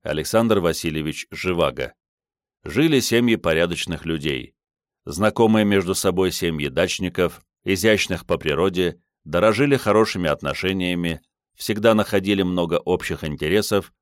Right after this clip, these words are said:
увлекались, насколько могли, искусствами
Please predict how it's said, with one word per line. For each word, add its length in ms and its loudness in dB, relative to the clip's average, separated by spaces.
увлекались, 720 0
насколько 480 0
могли, 380 0
искусствами 840 -4